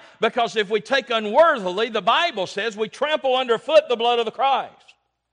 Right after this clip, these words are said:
But yet you and I prepare to take of the Lord's Supper as a discipline, in other words, through confession and repentance. But here's the reality. You and I must be ready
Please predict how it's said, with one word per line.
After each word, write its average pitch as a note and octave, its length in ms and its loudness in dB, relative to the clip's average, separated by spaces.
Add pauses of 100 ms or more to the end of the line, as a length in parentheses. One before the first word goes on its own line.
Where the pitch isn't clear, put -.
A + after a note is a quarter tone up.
(480)
But C4 180 4
yet C#4+ 240 0
you E4+ 160 0
and F#4 100 2
I D4+ 240 4
prepare D#4 580 2
to A#3 80 0
take B3+ 220 -4
of A#3 80 -6
the A3+ 60 -4
Lord's A3+ 260 0
Supper A#3+ 380 4 (180)
as B3 180 2
a A#3 100 0
discipline, A3+ 640 -2 (160)
in G#3 100 -2
other D#4+ 140 0
words, B3+ 180 2
through C4 160 -2
confession C4 500 0
and A#3 100 -2
repentance. C#4+ 440 4 (260)
But B3+ 120 4
here's D4+ 300 0
the A#3 100 2
reality. B3 600 0 (140)
You E4 240 0
and F4+ 100 2
I C#4 300 4
must A#3 300 -4
be A3 140 -4
ready G#3 840 6